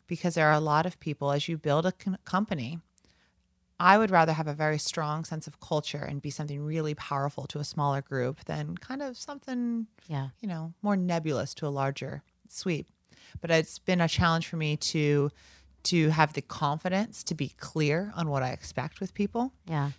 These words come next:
Speaker 1: to share proactively what the culture is and what our definition of success is, because my husband will often say, "Allie, I don't think people believe that you literally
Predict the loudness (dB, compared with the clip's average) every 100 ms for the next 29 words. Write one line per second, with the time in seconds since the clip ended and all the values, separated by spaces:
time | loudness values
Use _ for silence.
0 | -8 0 2 2 0 0 0 2 4 4
1 | 2 0 0 -2 -2 -2 -4 -8 -6 -6
2 | -2 0 0 0 -2 -2 -2 -2 0 0
3 | 0 0 0 -2 -2 -4 -6 -6 -4 -2
4 | 0 2 0 -4 -8 -6 0 2 2 -4
5 | -16 _ _ _ _ _ _ -6 2 4
6 | 6 6 8 8 6 2 -4 0 2 0
7 | -2 _ _ _ _ _ _ -20 -20 _
8 | _ _ _ 0 4 4 4 2 0 -2
9 | -2 -4 -2 -4 -2 0 0 0 -2 -4
10 | -2 0 2 4 4 2 0 0